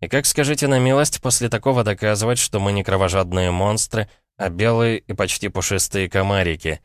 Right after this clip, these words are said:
К тому же обилие флагов намекало, что делегация к нам пожаловала сборная, а начинать войну сразу против стольких родов я не был готов. Нет, конечно, можно было бы привлечь тех же Баромео, но я крайне не хотел оставаться им обязанным хоть в чём-то.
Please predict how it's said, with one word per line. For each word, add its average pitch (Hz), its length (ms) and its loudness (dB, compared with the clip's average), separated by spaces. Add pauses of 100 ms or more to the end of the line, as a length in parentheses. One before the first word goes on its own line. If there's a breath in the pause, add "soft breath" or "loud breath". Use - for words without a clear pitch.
(380)
К - 60 -8
тому 143 180 2
же 143 120 2
обилие 131 360 2
флагов 110 460 0
намекало, 107 440 0
что - 220 -4
делегация 92 640 -2
к - 60 -8
нам 92 200 0
пожаловала 90 600 2
сборная, 82 680 -2 (360)
а 104 80 -4
начинать 113 440 0
войну 110 380 2
сразу 104 340 0
против 95 340 -2
стольких 92 420 -4
родов 90 360 0
я 87 140 0
не 95 180 0
был 85 180 0
готов. 80 500 -2 (460)
Нет, 127 180 0
конечно, 131 440 0
можно 127 320 2
было 120 180 2
бы 117 140 0
привлечь 110 480 -2
тех 110 180 -2
же 92 160 -4
Баромео, 98 640 2 (320 soft breath)
но 110 120 0
я 113 180 0
крайне 117 380 2
не 113 100 0
хотел 110 340 -2
оставаться 90 580 0
им 87 140 -2
обязанным 87 640 -2
хоть 95 220 -6
в - 80 -10
чём-то. 90 540 -4